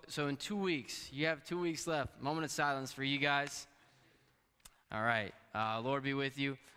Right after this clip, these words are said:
Um, so, yeah, you guys are coming up, uh, to school here pretty quickly.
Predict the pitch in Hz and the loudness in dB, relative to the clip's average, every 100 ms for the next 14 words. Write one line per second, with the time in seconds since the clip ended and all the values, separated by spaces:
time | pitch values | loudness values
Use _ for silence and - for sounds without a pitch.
0 | - 143 147 143 143 135 127 - - - | 0 2 4 4 2 0 -8 -18 -20 -20
1 | - - - 175 180 180 180 - - - | -20 -8 0 4 4 2 0 -8 -12 0
2 | 170 156 160 180 180 175 170 185 185 180 | 4 4 4 4 4 2 0 0 2 4
3 | 175 - - - 160 160 - 143 - 175 | 2 0 -6 0 2 2 -2 -8 -2 0
4 | 165 165 170 165 160 170 160 160 160 156 | 2 0 0 0 0 -2 -2 2 2 2